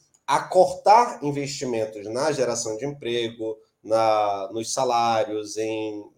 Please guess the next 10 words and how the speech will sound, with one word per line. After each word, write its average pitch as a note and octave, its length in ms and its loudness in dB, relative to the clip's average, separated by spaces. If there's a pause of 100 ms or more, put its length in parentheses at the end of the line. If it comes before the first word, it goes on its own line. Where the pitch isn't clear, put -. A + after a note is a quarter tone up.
benefícios A2+ 720 -8
assistenciais. A2+ 1000 -4
Ou - 340 -20
seja, G#2 240 -8
então, A#2+ 320 -2
é C#3 160 6
uma D#3+ 240 6
forma A#2 400 0
de C3 220 -8
extração C#3+ 1080 2